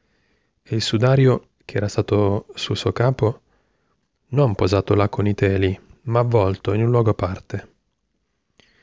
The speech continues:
Allora entrò anche l'altro discepolo, che era giunto per primo al sepolcro, e vide e credette.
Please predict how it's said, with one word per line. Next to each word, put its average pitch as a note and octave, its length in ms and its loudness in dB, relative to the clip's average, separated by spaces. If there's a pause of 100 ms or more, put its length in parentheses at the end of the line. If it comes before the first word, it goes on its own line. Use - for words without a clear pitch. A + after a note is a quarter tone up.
(360)
Allora B2+ 300 4
entrò G#2+ 320 2
anche G#2+ 220 0
l'altro A2 280 0
discepolo, A2 840 0
che - 140 -6
era G2+ 120 0
giunto G#2+ 320 -2
per G2+ 160 0
primo G#2 280 2
al G#2 60 0
sepolcro, G#2 680 -2 (480)
e A#2+ 240 0
vide G#2+ 500 2
e A2 140 -4
credette. - 880 -2